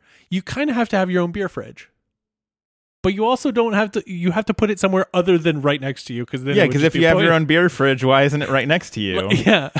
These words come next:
Speaker 1: <laughs> Okay, that's also a good point. Um, yeah, you know, I think I'm finding some, uh, some flaws in my thoughts here.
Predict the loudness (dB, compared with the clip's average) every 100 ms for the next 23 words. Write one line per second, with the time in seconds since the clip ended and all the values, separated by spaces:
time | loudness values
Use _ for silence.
0 | -8 0 2 2 2 4 4 4 2 4
1 | 4 4 2 2 0 -6 -20 _ -14 -10
2 | -10 -10 -2 2 4 2 0 -6 -12 _
3 | 0 4 4 2 -2 _ -4 0 2 2
4 | 2 2 2 2 0 2 2 2 0 0
5 | 0 2 2 2 2 -2 -4 -2 2 2
6 | 2 0 0 -2 -2 -6 -10 -20 -12 -12